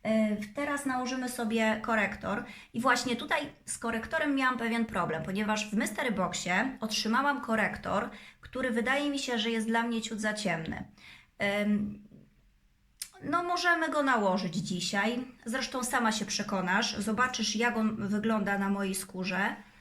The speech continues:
Zrobię takie dwie kropeczki, nie będziemy dawać grubej warstwy korektora. Na razie nałożymy go tylko na, y, powiekę górną, ruchomą i nieruchomą. Robię to palcem,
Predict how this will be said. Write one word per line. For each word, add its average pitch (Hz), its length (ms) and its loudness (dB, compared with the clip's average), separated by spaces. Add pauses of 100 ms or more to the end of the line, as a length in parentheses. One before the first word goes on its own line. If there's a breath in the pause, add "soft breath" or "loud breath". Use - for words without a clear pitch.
(1700 loud breath)
Zrobię 240 280 -6
takie - 280 -6
dwie 269 220 0
kropeczki, 269 720 -4
nie 233 120 0
będziemy 214 400 2
dawać 190 320 0
grubej 202 340 0
warstwy 190 380 -2
korektora. 185 760 -2 (420 loud breath)
Na 277 220 0
razie 233 240 2
nałożymy 214 480 2
go - 160 2
tylko 208 280 0
na, 190 440 4
y, 185 520 0
powiekę 214 520 0
górną, 208 400 2
ruchomą 220 440 4
i 196 60 2
nieruchomą. 190 680 -2 (260 loud breath)
Robię 339 280 4
to 190 120 -2
palcem, 220 720 2